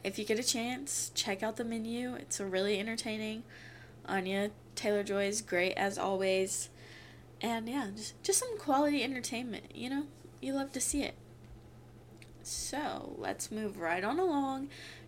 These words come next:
to the T V series roundup and news. So, a little bit of T V news. If you guys were watching S N L last Saturday, Aubrey Plaza was hosting, which I mentioned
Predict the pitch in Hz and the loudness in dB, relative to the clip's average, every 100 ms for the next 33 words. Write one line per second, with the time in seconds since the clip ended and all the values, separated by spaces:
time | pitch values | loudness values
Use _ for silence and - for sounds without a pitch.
0 | - - 233 233 208 - - - 214 190 | -6 0 2 4 4 2 -2 -2 0 0
1 | 247 - 254 254 269 285 220 196 196 190 | 2 2 2 2 2 2 2 2 2 0
2 | 196 190 180 185 269 - - - 196 196 | 2 2 4 4 0 -4 -10 -4 0 0
3 | 240 269 214 180 180 185 233 302 - - | 0 0 0 0 0 0 0 0 -2 -6
4 | - - - - - - - 180 - 185 | -10 -20 -20 -20 -6 2 6 6 6 6
5 | 180 190 302 370 - 339 311 294 285 285 | 4 6 6 6 8 8 8 6 6 6
6 | 294 302 - - - - - - - - | 4 0 -4 -8 -18 -18 -18 -18 -10 -4
7 | 185 190 190 208 214 202 185 - 220 202 | 4 8 8 8 8 10 10 6 2 2
8 | - 190 - 294 247 220 220 190 196 - | 2 6 6 8 6 6 8 8 8 6
9 | 190 190 190 190 180 180 185 196 202 220 | 6 8 8 8 6 4 4 2 0 0
10 | 196 202 196 190 - 196 - 233 277 - | 2 4 2 2 2 0 2 2 4 4
11 | 233 226 226 202 196 196 190 - 196 196 | 2 0 0 4 4 4 0 0 0 0